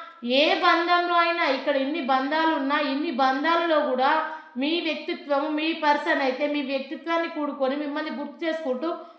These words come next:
ఒక మంచి హ్యాపీనెస్ అయితే కోరుకుంటున్నారు. కొంతమంది ఫైనాన్షియల్ ప్రాబ్లమ్స్‌లో ఉన్నారు, మనీ వేరే వాళ్ళకి ఇవ్వడం జరిగింది,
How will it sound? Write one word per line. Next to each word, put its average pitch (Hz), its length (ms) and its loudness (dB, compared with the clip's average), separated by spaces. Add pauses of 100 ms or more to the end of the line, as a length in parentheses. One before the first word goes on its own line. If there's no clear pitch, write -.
ఒక 269 180 2
మంచి 339 420 4
హ్యాపీనెస్ 330 520 4
అయితే 330 160 -2
కోరుకుంటున్నారు. 285 1160 0 (280)
కొంతమంది 349 500 2
ఫైనాన్షియల్ 349 600 0
ప్రాబ్లమ్స్‌లో 320 600 2
ఉన్నారు, 294 380 2
మనీ 294 380 2
వేరే 285 300 2
వాళ్ళకి 302 460 2
ఇవ్వడం 285 460 0
జరిగింది, 285 600 -2